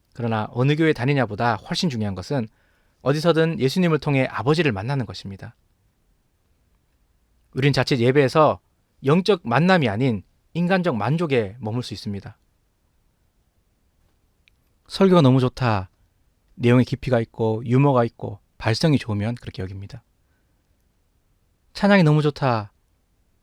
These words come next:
연주가 훌륭하고 목소리가 참 감미롭고 조화로우면, 음악적으로 조화가 있으면 좋다 합니다. 또 분위기가 너무 좋다, 건물이 어떠하고 구성원들이 어떻고 예배 순서와 프로그램이 참 매끄럽다,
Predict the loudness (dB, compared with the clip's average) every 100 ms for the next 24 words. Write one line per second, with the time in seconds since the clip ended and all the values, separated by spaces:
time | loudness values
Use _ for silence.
0 | _ _ _ _ 0 2 2 0 0 0
1 | 0 -2 -4 -6 -8 -6 0 2 2 0
2 | -2 0 0 -2 -4 -4 -4 _ _ _
3 | _ _ _ -4 0 2 2 0 -4 -8
4 | _ -8 -8 -8 -8 -8 -8 -8 -8 -8
5 | -8 -10 -10 -14 _ _ -20 -18 -16 -16
6 | -16 -20 _ _ _ _ _ _ _ _
7 | _ _ _ _ _ _ -6 2 6 6
8 | 6 2 0 0 0 -2 -10 _ _ _
9 | _ _ _ _ _ _ -6 0 2 2
10 | 2 -2 -2 -4 -6 -4 -2 0 0 0
11 | -2 -6 -12 -10 -10 -10 _ _ -8 -4
12 | -4 -2 -2 0 0 2 2 -2 -4 -6
13 | -8 -12 -10 -8 -8 -10 -12